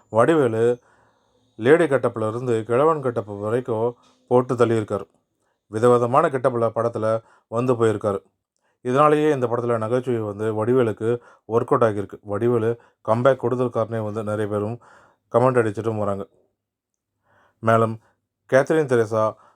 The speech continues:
வாணி போஜன், பகவதி, முனிஷ்காந்த்னு அனைவருமே வந்து சிறப்பாக நடித்திருக்காங்க இந்த படத்துல.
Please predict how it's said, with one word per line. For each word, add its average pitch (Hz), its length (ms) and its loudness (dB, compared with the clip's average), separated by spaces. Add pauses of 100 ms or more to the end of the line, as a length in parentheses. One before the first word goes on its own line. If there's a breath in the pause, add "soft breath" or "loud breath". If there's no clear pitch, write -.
(140 soft breath)
வாணி 139 280 4
போஜன், 113 460 -4
பகவதி, 123 480 0
முனிஷ்காந்த்னு 117 760 -4 (500 soft breath)
அனைவருமே 139 460 2
வந்து 120 220 0
சிறப்பாக 127 440 2
நடித்திருக்காங்க 113 600 -4
இந்த 104 160 -4
படத்துல. 101 280 -8